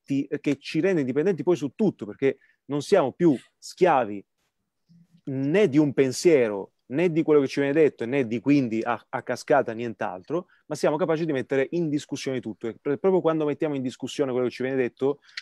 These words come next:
e magari lo va-, lo, lo tocchiamo con mano e poi eventualmente lo confermiamo o lo miglioriamo, che, eh, diventiamo,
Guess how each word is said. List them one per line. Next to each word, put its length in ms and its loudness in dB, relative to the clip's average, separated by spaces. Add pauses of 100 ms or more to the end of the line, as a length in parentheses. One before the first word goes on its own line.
(120)
e 220 -6
magari 500 2
lo 180 -2
va-, 120 0
lo, 200 -2
lo 140 -2
tocchiamo 400 0
con 160 -4
mano 240 0
e 80 -8
poi 200 4
eventualmente 560 -4
lo 120 -6
confermiamo 600 -4
o 60 -4
lo 140 -2
miglioriamo, 760 -4 (360)
che, 300 2
eh, 500 0
diventiamo, 760 -2